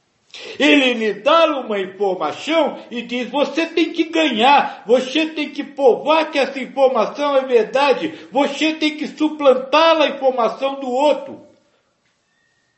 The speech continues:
Isso é uma, uma, um elemento que o ego tem, é porque não tem palavra para explicar direito. Um elemento que o ego tem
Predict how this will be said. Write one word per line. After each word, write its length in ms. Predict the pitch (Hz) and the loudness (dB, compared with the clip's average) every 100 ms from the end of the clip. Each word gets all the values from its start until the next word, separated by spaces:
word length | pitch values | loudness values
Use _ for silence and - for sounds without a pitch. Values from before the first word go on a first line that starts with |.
| _ _ _ _ _ _ _ - - | _ _ _ _ _ _ _ -18 -4
Isso 380 | 330 370 - 330 | 0 2 6 8
é 180 | 302 311 | 8 8
uma, 680 | 302 294 277 185 - - _ _ _ _ _ _ _ _ _ _ _ _ _ _ - | 6 4 2 2 -6 -18 _ _ _ _ _ _ _ _ _ _ _ _ _ _ -8
uma, 640 | 277 262 214 - - - _ - | 4 6 6 2 -8 -20 _ -12
um 180 | 269 | -4
elemento 800 | 330 320 247 - 359 392 - 262 | 0 2 2 2 -2 -2 -4 -12
que 180 | - 226 | -12 -8
o 160 | 214 214 | 2 6
ego 460 | 220 202 196 214 | 6 6 2 -6
tem, 380 | - 262 277 269 | -4 0 2 4
é 60 | 277 | 2
porque 280 | 269 - 330 | 2 -4 -2
não 180 | 294 | -2
tem 240 | - 254 - | -2 -2 2
palavra 400 | 208 185 208 202 | 4 4 4 2
para 140 | 220 | -2
explicar 480 | 190 - 202 - 190 | -2 -6 -6 -2 -2
direito. 600 | 185 202 165 156 - - - _ _ _ _ - | -2 0 2 2 -2 -14 -20 _ _ _ _ -2
Um 120 | 233 | 2
elemento 760 | 285 269 254 262 370 381 381 302 | 4 6 4 4 0 0 -4 -8
que 160 | - 233 | -4 -2
o 160 | 196 | 2
ego 460 | 196 190 185 156 - | 4 4 2 -2 -2
tem 500 | 226 285 269 - | 0 2 0 -8